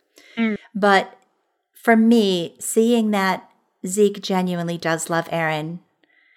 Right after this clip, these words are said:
Speaker 2: and the moment in Paths where Grisha hugged him and said, "I've, I've always loved you," and, you know, that, I mean, my, I, I, yeah, yeah.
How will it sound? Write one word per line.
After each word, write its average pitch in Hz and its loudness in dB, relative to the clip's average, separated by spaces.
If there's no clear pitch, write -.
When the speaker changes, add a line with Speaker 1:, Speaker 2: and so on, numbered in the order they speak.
Speaker 2:
and 185 2
the 202 2
moment 190 -2
in 180 -4
Paths 170 -4
where 160 -4
Grisha 185 -2
hugged 160 -8
him 160 -6
and 170 -8
said, 156 -6
"I've, 165 -10
I've 170 -8
always - -8
loved - -10
you," - -8
and, - -12
you 180 -6
know, 78 -4
that, - -8
I 202 0
mean, 226 0
my, 226 0
I, 233 2
I, 220 0
yeah, 165 0
yeah. 151 -4